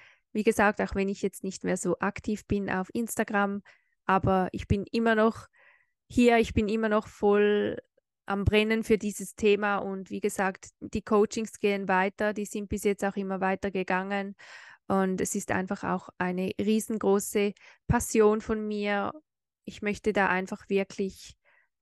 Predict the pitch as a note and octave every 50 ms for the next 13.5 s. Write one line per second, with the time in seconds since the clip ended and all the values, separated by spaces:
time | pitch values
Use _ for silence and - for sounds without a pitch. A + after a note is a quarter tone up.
0 | _ _ _ _ _ _ G#3 A3 A3 - - A3 G#3 G3+ G3 G3+ G3+ G3 F#3+ F#3+
1 | F#3+ F3 F3+ G3 G3+ - - F#3+ F#3 - F#3 F#3 - - F#3+ F#3 F3+ F#3 F3+ F3+
2 | - F#3+ F#3 F3+ _ - G3 F#3+ - - G3+ G3 F#3+ F#3 F#3 F3+ F3+ - _ -
3 | F#3+ F#3 - G3 F#3+ - - - F#3+ - _ - - F#3+ F#3 - - F#3+ F3 F3+
4 | F3+ F3 F3 - F#3 F3 F#3+ F#3+ - G#3 G#3+ A3 A3 - G#3+ G#3+ G3+ - _ -
5 | G#3 G3 G3 - - - - F3 E3+ F#3+ F#3+ F3+ - G#3 G3 - F#3+ _ - A3
6 | - G#3 G#3 - - A3 G#3+ _ - - - - - - - - - _ _ _
7 | _ _ _ _ _ _ _ _ _ _ _ _ _ _ _ _ A#3 A#3 A#3 A3
8 | C4 D4 - - D4 C#4+ D4 - C4 C4 C#4+ D4 C#4 C4 A#3+ G#3 A3+ B3 C4 C4
9 | - C4 - - _ - A#3+ A#3 A#3 A3+ A3+ A3+ A3 - - - A3 A3 A3 A3
10 | A3 A3 - - A3+ - - A3+ B3 C4 C#4 C4 C#4 B3+ B3+ B3+ C4 - - A3
11 | A3 A3+ G#3+ - A3+ A3 - - - A#3 G#3+ A3+ - - A#3 A3 A3 - _ -
12 | G#3 - - - D#4+ D#4 - C#4+ B3 B3+ A3+ A3+ A3+ - - A3 G#3 G#3+ - -
13 | - - - - G3 F#3+ F#3+ F#3+ F#3 -